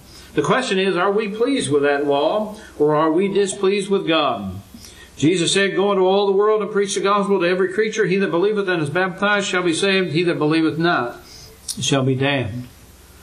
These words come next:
This morning, if you're not a Christian, <clears throat> you need to be obedient to that gospel. That's where our hope is at,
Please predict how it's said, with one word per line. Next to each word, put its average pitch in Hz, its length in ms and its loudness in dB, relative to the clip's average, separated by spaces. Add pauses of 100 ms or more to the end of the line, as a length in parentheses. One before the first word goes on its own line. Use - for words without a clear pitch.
(120)
This 143 180 0
morning, 180 280 2
if 175 140 -2
you're 190 100 2
not 180 220 2
a 143 60 -4
Christian, 127 720 -2
<clears throat> - 20 -14
you 196 460 2
need 175 160 2
to 156 80 0
be 151 160 2
obedient 156 420 0
to 139 80 0
that 131 220 0
gospel. 151 460 -2 (960)
That's 190 180 0
where 214 160 0
our 202 120 0
hope 208 260 -2
is 135 120 -2
at, 113 300 -4